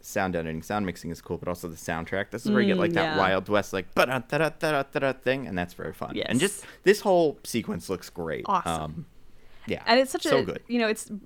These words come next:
Speaker 2: horror movies don't like to shoot in the daytime, but this is
Speaker 1: Yeah.
Speaker 2: bright daylight, and it looks great the whole time.
Speaker 1: Mm-hmm.
Speaker 2: Um, and I don't think it really detracts from any of the fear that we
Speaker 1: Oh,
Speaker 2: will
Speaker 1: absolutely not.
Speaker 2: soon be <laughs> experiencing.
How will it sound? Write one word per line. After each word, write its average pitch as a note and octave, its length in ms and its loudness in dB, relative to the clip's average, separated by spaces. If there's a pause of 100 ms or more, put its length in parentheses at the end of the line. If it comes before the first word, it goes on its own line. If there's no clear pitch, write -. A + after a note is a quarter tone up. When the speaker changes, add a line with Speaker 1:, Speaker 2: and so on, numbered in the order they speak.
(200)
Speaker 2:
horror A3+ 280 8
movies G#3 280 0
don't F#3 180 0
like F3 220 -2
to - 100 -10
shoot F3 240 0
in F3+ 100 -2
the E3 60 -4
daytime, F3 480 0
but F3 180 -4
this F3 220 2
is F3 260 -2
Speaker 1:
Yeah. G3+ 320 0
Speaker 2:
bright D4 460 4 (360)
daylight, A#3 760 4
and F3+ 160 4
it - 80 -2
looks F3 420 0 (220)
great D3+ 400 -2 (100)
the F3 140 2
whole D#3+ 200 -6
time. C#3+ 440 0
Speaker 1:
Mm-hmm. E2+ 480 -6
Speaker 2:
Um, E3+ 380 -2 (120)
and G3 140 2
I F3 80 6
don't F3 120 2
think F3+ 120 -2
it - 60 -4
really E3+ 160 0
detracts E3 440 -2
from F3 120 -2
any D#3 180 -2
of D#3 160 -10
the D#3 260 -4
fear D#4+ 340 4
that C#4 120 8
we A#3+ 100 6
Speaker 1:
Oh, A#3 40 6
Speaker 2:
will G3 220 8
Speaker 1:
absolutely F3+ 420 -4
not. A#1+ 200 -8
Speaker 2:
soon A#3 400 10
be G3+ 140 4 (120)
<laughs> - 120 -2
experiencing. G#3 960 4